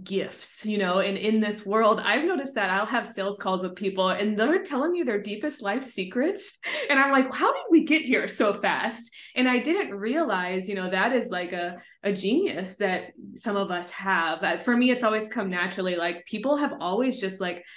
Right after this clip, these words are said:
strangers are coming up to me, sharing things. Like, it's always happened like that. But you, I appreciated you reflecting on that as, like, "No, that's, like, a gift I have and I bring to this world." And, and I'm wondering about the pivot for you.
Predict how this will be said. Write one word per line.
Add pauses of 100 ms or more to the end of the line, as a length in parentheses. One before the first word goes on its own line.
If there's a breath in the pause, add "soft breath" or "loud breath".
strangers
are
coming
up
to
me,
sharing
things.
Like,
it's
always
happened
like
that.
But (260 loud breath)
you,
I
appreciated
you
reflecting
on
that
as,
like,
"No,
that's,
like,
a
gift
I
have
and
I
bring
to
this
world." (340 loud breath)
And,
and
I'm
wondering
about (140)
the
pivot
for
you.